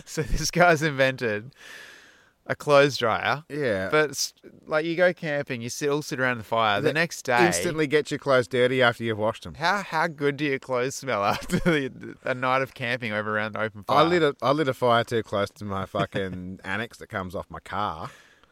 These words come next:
Speaker 1: Oh,
Speaker 2: And it still
Speaker 1: it
Speaker 2: stinks.
Speaker 1: stink. You
Speaker 2: It
Speaker 1: unroll
Speaker 2: still
Speaker 1: it, doesn't it?
Speaker 2: stinks.
Speaker 1: And it
Speaker 2: It
Speaker 1: stinks.
Speaker 2: still stinks like
Speaker 1: Same with the
Speaker 2: smoke.
Speaker 1: swag if you put that too close.
Speaker 2: <laughs> Yeah.
Speaker 1: Yeah, man. There you go.
Speaker 2: Yeah.
Speaker 1: So, a-, <laughs> anyway, they did smell of smoke. That was
Speaker 2: Mm-hmm.
Speaker 1: one of the downfalls of this thing.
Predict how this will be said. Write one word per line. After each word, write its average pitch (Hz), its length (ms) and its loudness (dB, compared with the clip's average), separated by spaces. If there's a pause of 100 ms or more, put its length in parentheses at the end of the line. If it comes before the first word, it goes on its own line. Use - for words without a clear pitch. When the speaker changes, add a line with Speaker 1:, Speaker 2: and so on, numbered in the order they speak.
Speaker 1:
Oh, 139 340 8
Speaker 2:
And 117 120 6
it - 120 -6
still 123 320 -4
Speaker 1:
it 131 100 0
Speaker 2:
stinks. 113 240 -2
Speaker 1:
stink. 160 500 -2
You 147 160 -2
Speaker 2:
It 165 140 2
Speaker 1:
unroll 160 300 8
Speaker 2:
still 160 60 6
Speaker 1:
it, 127 80 2
doesn't 151 180 4
it? 135 40 4
Speaker 2:
stinks. 117 80 4
Speaker 1:
And 135 100 2
it 143 40 2
Speaker 2:
It 131 60 2
Speaker 1:
stinks. 156 180 -2
Speaker 2:
still 160 140 10
stinks 165 380 2
like 165 180 6
Speaker 1:
Same 185 100 2
with 180 100 0
the 139 80 6
Speaker 2:
smoke. 110 120 4
Speaker 1:
swag 156 420 8
if 156 120 -2
you 139 80 -4
put - 140 -10
that 139 140 0
too 139 220 -2
close. 127 240 6
Speaker 2:
<laughs> - 20 -2
Yeah. 127 160 4
Speaker 1:
Yeah, 131 80 4
man. 110 160 0
There 139 160 2
you 127 60 -2
go. 127 160 4
Speaker 2:
Yeah. 113 60 0
Speaker 1:
So, 117 380 0 (640)
a-, 160 440 4
<laughs> - 40 -8
anyway, 135 480 2 (220)
they 151 160 4
did 160 260 4
smell 120 300 -2
of 104 120 -4
smoke. 104 440 -8 (100)
That 120 160 -2
was 98 120 -6
Speaker 2:
Mm-hmm. 120 40 -6
Speaker 1:
one 117 120 -4
of 113 40 -8
the 107 60 -10
downfalls 110 540 -8
of 104 100 -14
this 104 160 -12
thing. 104 240 -12